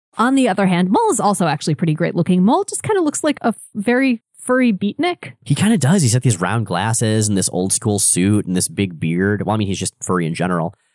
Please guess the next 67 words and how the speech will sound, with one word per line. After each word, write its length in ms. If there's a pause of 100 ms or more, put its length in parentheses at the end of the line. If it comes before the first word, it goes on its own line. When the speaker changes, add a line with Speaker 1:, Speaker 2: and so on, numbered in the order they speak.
(140)
Speaker 1:
I 80
feel 160
like 100
the 80
crowd 240
at 60
Coffee 300
A 60
Go-Go 300
would 140
really 200
love 180
him. 180 (260)
Speaker 2:
Yeah, 160
but 140
now 120
Coffee 300
A 40
Go-Go's 320
a 40
new 140
wave 160
sushi 340
bar. 160
Remember? 280
We 100
found 180
that 80
out 100
in 60
early 180
X 140
Factor. 420 (360)
Speaker 1:
But 140
we 120
still 240
haven't 280
found 220
out 100
exactly 400
what 240
makes 400
a 40
sushi 420
bar 240
new 200
wave. 380 (220)
Speaker 2:
I'd 120
imagine 380
people 280
have, 180
like, 180
really 220
intense 280
shoulders 440
and 200
the 60
suit 220
jackets 360
they 140
wear. 340 (100)
Speaker 1:
I 100
don't 120
know 140
if 100
that's 200
enough, 440